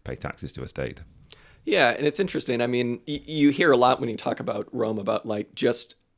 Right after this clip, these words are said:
Speaker 2: 'cause, you know, we constantly think of, like, the collapse of the Western Empire as being the cat-, cat-, catastrophes of all catastrophes. But you do kind of have to wonder, like, how much the average person's life changed, because, like, there had been a steady decline in, like, what we might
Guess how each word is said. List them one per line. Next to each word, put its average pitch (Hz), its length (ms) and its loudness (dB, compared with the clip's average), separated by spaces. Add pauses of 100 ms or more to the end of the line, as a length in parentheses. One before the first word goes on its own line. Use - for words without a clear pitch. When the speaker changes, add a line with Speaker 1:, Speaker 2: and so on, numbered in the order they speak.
(180)
Speaker 2:
'cause, 139 180 2
you 143 60 4
know, 113 100 4
we 123 140 4
constantly 104 420 -6
think 101 200 -10
of, 98 100 -6
like, - 160 -6 (200)
the 110 120 2
collapse 117 500 -2
of 98 140 -8
the 104 80 -6
Western 104 360 -6
Empire 110 540 -4
as 95 100 -8
being 104 300 -8
the 104 80 -10
cat-, 117 420 -2
cat-, - 320 0
catastrophes 175 920 0
of 180 100 0
all 196 200 2
catastrophes. - 880 -6 (240)
But 180 100 2
you 156 80 6
do 185 160 4
kind 151 160 0
of 127 80 0
have 127 120 0
to 123 80 -4
wonder, 117 280 0
like, 101 160 -6
how 107 160 -6
much 98 360 -10
the 90 120 -6
average 98 300 -10
person's - 420 -12
life 90 180 -8
changed, 160 480 -6 (380)
because, 110 240 -4
like, 107 160 2
there 104 120 -6
had 107 200 0
been 104 140 -4
a 101 40 -8
steady 107 300 -4
decline 101 440 -8
in, 101 100 -10
like, 95 180 -12
what 95 140 -6
we 107 100 -4
might 92 300 -10